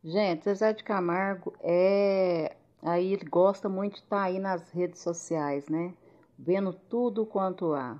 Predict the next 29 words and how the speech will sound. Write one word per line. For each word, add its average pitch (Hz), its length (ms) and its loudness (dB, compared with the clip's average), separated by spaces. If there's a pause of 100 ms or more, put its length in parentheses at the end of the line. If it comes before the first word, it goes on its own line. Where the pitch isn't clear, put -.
(160)
Zezé 185 260 0
de 202 100 -12
Camargo 208 360 -2
aí 220 200 2
um... 196 480 -4 (420)
um 165 60 -14
curioso 202 760 4
aí, 185 260 4
né? 190 400 -2
Nas 175 280 -2
redes 190 280 -2
sociais 165 720 0
aí, 170 560 -2 (380)
de - 160 -4
amigos, 170 600 0
familiares, 170 920 2
de 190 60 -12
todo 214 260 2
mundo 190 340 0
aí. 196 400 2 (380)
Mas 320 180 4
uma 427 200 2
rede 226 260 2
social 185 480 2
que 190 100 -2
o 180 60 2
Zezé 170 400 2
olha 190 320 4
muito, 170 720 -2